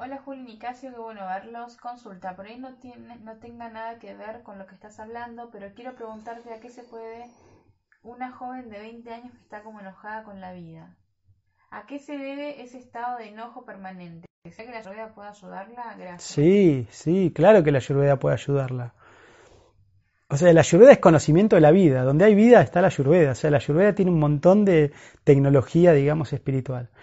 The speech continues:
Speaker 2: Una persona que está enojada con la vida todo el tiempo, bueno, no importa qué se debe, la Ayurveda dice, "Observa el enojo y sigue con tu deber", ¿no? Y sigue, y entonces las memorias se liberan.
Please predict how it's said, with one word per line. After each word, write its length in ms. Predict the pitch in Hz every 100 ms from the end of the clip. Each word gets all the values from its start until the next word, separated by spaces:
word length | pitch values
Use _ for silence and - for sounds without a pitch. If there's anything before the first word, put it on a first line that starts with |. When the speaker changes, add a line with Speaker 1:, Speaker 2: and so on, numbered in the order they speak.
| - - _
Speaker 2:
Una 220 | 180 240 208
persona 400 | 185 - 233 185
que 60 |
está 180 | 151 202
enojada 340 | 208 - 208 175
con 120 | 156
la 100 | 151
vida 180 | 190 170
todo 120 | 165
el 80 | 147
tiempo, 240 | 208 202
bueno, 220 | 185 156
no 80 | 175
importa 420 | 233 240 240 214
qué 100 | 185
se 140 | - 180
debe, 280 | 202 220
la 80 | 180
Ayurveda 300 | 147 170 185
dice, 320 | 180 - 147 -
"Observa 400 | 135 - 214 202
el 60 |
enojo 440 | 180 202 202 233 175
y 100 | 156
sigue 260 | - 180
con 160 | 170 147
tu 100 | 147
deber", 320 | 139 135 120 - _ _ _ -
¿no? 220 | 143 165
Y 100 | 185
sigue, 240 | 117 185 190
y 40 | 170
entonces 280 | 139 165 170
las 100 | 139
memorias 360 | 151 165 175
se 80 | 147
liberan. 420 | 139 135 123 120